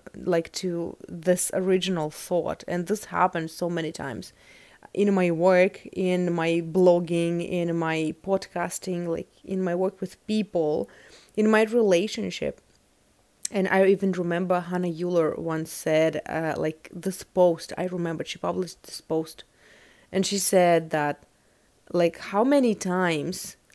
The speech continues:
I think I even shared it probably on this podcast, but maybe not, I don't know. But she said, how many times you had this original idea, but you didn't trust it, and you started listening to everybody and started doing everything that they say that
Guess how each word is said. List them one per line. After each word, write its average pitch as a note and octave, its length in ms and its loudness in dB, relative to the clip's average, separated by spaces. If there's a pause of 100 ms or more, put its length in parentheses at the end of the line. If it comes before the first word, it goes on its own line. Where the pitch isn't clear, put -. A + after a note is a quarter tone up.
I G3+ 80 -2
think C#4 260 0
I F#4+ 40 8
even E4 200 6
shared F3 320 2
it D#3+ 180 2
probably D3+ 380 0
on C#3+ 80 -6
this E3 160 -10
podcast, - 460 -10
but F#3 120 -10
maybe F3+ 240 -4
not, E3 240 -8
I F3 120 -6
don't F3 100 -4
know. - 160 -10 (480)
But G#3+ 140 4
she C#4+ 80 2
said, B3+ 320 4 (260)
how C4+ 180 2
many D#4+ 320 4
times G3+ 800 0 (360)
you A3 160 2
had G#3+ 280 4
this - 340 2 (300)
original C4 540 4
idea, F3 640 0
but F#3+ 220 0
you A3 60 -2
didn't B3+ 280 0
trust G3 520 -2
it, - 220 -2 (400)
and G#3+ 140 2
you A#3+ 80 2
started C4+ 320 0
listening C4+ 460 0
to A#3+ 200 0
everybody G3+ 800 2
and G3 180 0
started A3 440 -2
doing A#3 520 0
everything A#3 540 0
that G#3 180 0
they F#3+ 140 2
say F#3+ 340 0
that F#3 240 2